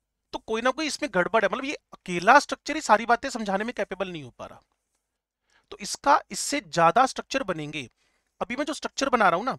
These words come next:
उसको यूं समझो कि तुम्हें सिर्फ ड्रॉ करना है और कुछ नहीं करना,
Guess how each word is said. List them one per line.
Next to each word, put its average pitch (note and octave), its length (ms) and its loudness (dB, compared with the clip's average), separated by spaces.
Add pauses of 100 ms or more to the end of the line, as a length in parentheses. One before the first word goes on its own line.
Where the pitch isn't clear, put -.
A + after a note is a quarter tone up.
(680)
उसको A3 200 -4
यूं C4+ 100 -2
समझो B3+ 320 -2
कि C#4+ 80 -12
तुम्हें C4 380 -2 (100)
सिर्फ - 240 0
ड्रॉ B3 280 2
करना G3+ 280 2
है B3+ 60 2
और B3+ 40 0
कुछ - 200 -8
नहीं G3+ 120 -6
करना, B2 260 -14